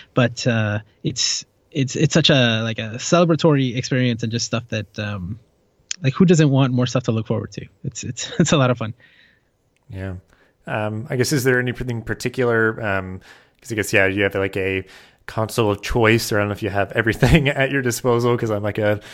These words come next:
Speaker 2: I have a P S four, so I'm looking forward to any of their kind of, like, exclusive stuff or anything like that. Is there anything that you're, like, you're hoping is announced or you just wanna see more from in particular?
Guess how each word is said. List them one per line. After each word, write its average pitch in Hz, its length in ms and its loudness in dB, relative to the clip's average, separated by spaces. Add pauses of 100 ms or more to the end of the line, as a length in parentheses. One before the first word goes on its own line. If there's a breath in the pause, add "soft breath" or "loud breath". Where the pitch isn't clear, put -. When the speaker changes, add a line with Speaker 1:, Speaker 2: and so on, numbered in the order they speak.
(180 loud breath)
Speaker 2:
I - 40 -18
have 110 100 -12
a 101 40 -10
P - 160 -2
S 104 140 0
four, 107 420 2
so 104 160 -8
I'm 98 40 -12
looking 98 220 -12
forward 101 280 -12
to 117 80 -12
any 101 140 -12
of 95 80 -14
their 98 180 -8
kind 95 140 -10
of, 95 40 -10
like, 98 120 -12
exclusive 101 520 -12
stuff 98 300 -10
or 104 60 -12
anything 98 240 -14
like 92 160 -18
that. 95 200 -6
Is 92 120 -8
there 101 120 -6
anything 98 300 -4
that 107 120 -8
you're, 101 120 -4
like, 95 140 -6
you're 95 240 -4 (400 loud breath)
hoping 139 320 2
is 123 120 -2
announced 127 520 -4
or 104 120 -4
you 101 80 -6
just 98 160 -12
wanna 98 180 -10
see 110 340 -6
more 104 320 -6
from 104 340 -8
in 101 100 -12
particular? 113 560 -10